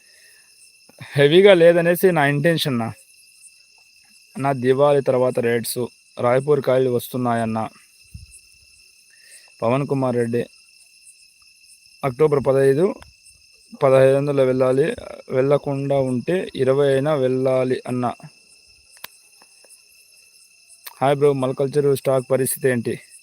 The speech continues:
నా మల్కల్చర్ స్టాక్ మనం గమనించినట్లయితేనా, స్టాక్ అనేది చాలా వరకు తక్కువనా ఈరోజు. ఎందుకంటే ఇటు సైడ్ మనము కొక్కింటి క్రాసు, కదిరి,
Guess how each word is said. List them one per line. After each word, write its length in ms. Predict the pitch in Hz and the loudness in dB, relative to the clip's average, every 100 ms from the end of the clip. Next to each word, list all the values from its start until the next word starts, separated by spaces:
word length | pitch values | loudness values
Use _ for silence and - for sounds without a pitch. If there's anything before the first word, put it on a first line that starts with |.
| _ _ _ - _ - | _ _ _ -20 _ -8
నా 140 | 139 151 | -4 -4
మల్కల్చర్ 800 | 127 131 139 156 147 165 160 151 | -2 -4 -2 -4 -2 -2 0 -2
స్టాక్ 380 | - 139 135 | -2 0 0
మనం 260 | 135 123 113 | -2 -4 -4
గమనించినట్లయితేనా, 1040 | 113 123 135 127 123 - 113 117 113 147 | -4 -2 -4 -4 -6 -4 -2 -2 -2 -4
స్టాక్ 540 | 175 - 139 135 147 135 | -6 -4 0 2 2 -2
అనేది 380 | 123 120 139 156 - 135 | -4 -4 -6 -10 -6 -2
చాలా 260 | 127 131 | 0 0
వరకు 320 | 131 127 143 151 131 | 0 -2 -6 -8 -6
తక్కువనా 440 | - 143 131 104 110 | -2 0 0 -2 -6
ఈరోజు. 380 | 110 117 110 104 _ _ _ _ 123 | -2 -2 -2 -8 _ _ _ _ -6
ఎందుకంటే 720 | 131 147 139 127 113 127 160 _ _ _ _ _ _ _ - | -4 -2 -2 -2 -2 -2 -6 _ _ _ _ _ _ _ -10
ఇటు 140 | 120 117 | -10 -2
సైడ్ 220 | 131 - | 0 0
మనము 320 | 143 143 143 135 131 127 120 - - | -2 -2 -2 -2 -2 -4 -6 -10 -8
కొక్కింటి 400 | 127 147 147 151 | -6 -2 0 0
క్రాసు, 640 | 139 135 131 135 135 135 - _ - _ _ _ _ - | 2 0 0 0 0 -2 -6 _ -20 _ _ _ _ -4
కదిరి, 560 | 123 139 135 135 131 | 0 2 2 2 0